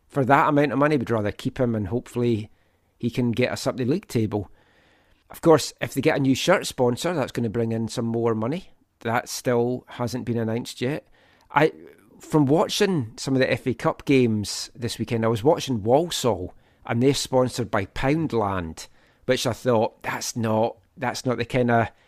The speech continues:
company that you want to sponsor your football team." But then it got me thinking, maybe the Whitecaps, new sponsor,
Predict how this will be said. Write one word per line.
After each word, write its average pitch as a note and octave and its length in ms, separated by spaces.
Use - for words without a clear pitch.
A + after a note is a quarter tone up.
company C3 420
that B2 160
you B2+ 100
want B2+ 260
to C3+ 100
sponsor C3 380
your A#2+ 120
football B2 360
team." C3+ 320
But - 140
then A#3 120
it A#3+ 80
got E3+ 140
me B2 60
thinking, D#3 500
maybe C#3 200
the A2 100
Whitecaps, B2+ 800
new D#3+ 120
sponsor, C#3 640